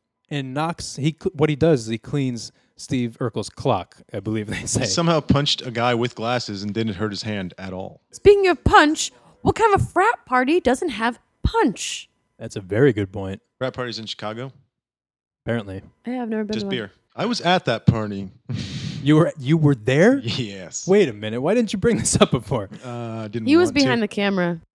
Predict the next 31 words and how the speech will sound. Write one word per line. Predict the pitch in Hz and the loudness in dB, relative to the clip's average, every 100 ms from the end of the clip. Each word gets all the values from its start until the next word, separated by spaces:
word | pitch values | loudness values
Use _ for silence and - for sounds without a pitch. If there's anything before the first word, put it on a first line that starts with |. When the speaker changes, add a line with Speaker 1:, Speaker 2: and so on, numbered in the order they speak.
| - | -2
Speaker 1:
Now, | 123 127 | 0 0
were | 135 | 0
you | 147 156 | 2 4
aware | 127 139 139 | 2 2 2
at | 127 | 0
the | 110 | -4
time | - 123 113 | -6 -4 -4
that | 104 | -4
this | 113 - | -6 -6
was | 117 101 | -8 -6
an | |
episode | 104 101 - 107 | -8 -8 -6 -6
of | 98 | -6
Family | 107 107 131 | -8 -6 -6
Matters, | 147 180 185 120 | -6 -4 -4 -2
or | |
you | 117 | -2
just | 110 - | -4 -2
thought | 123 | -2
you | 113 | 0
were | 113 | -2
at | 98 | -2
a | |
frat | - 120 110 | -2 -2 -2
party? | - 101 92 92 | -4 -6 -6 -8
Speaker 2:
Uh, | - 113 | -10 -16
I | 120 | -20
just | 147 151 | -16 -6
thought | 156 | -2
it | 123 | 0
was, | - | -2